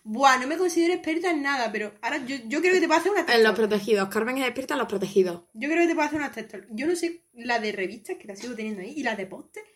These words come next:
Speaker 2: Ujú.
Speaker 1: que tengo yo de Los Protegidos. Yo me acuerdo que un día llegó Elena y me dice, "Eh, toma un póster de Los Protegidos porque sé que a ti te gusta". Y yo, "Ay", y se pasó mucho tiempo ahí puesto.
Speaker 2: <laughs>
Speaker 1: Literalmente se pasó
Speaker 2: No me,
Speaker 1: mucho
Speaker 2: no me
Speaker 1: tiempo.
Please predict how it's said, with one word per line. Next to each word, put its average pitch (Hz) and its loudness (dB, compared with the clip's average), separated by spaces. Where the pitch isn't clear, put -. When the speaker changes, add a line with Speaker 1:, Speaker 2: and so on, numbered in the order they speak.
Speaker 2:
Ujú. 233 0
Speaker 1:
que 240 -6
tengo 226 -4
yo 233 -4
de 302 -4
Los 220 -6
Protegidos. 202 -12
Yo 247 -6
me 277 0
acuerdo 311 0
que 294 -4
un 285 0
día 302 0
llegó 240 -4
Elena 269 -2
y 262 -6
me 240 2
dice, 214 -2
"Eh, 262 -2
toma 370 4
un 320 -2
póster 349 6
de 320 8
Los 320 4
Protegidos 277 -2
porque 277 -6
sé 254 -6
que 254 -2
a 247 -4
ti 247 -6
te 254 -4
gusta". 247 -8
Y 226 -8
yo, 247 -10
"Ay", 453 0
y - -2
se 277 -2
pasó 240 -2
mucho 240 -6
tiempo 214 -4
ahí 185 -4
puesto. 196 -14
Speaker 2:
<laughs> - -20
Speaker 1:
Literalmente 262 4
se 262 0
pasó 262 -2
Speaker 2:
No 247 2
me, 240 2
Speaker 1:
mucho 220 2
Speaker 2:
no 220 0
me 214 2
Speaker 1:
tiempo. 226 0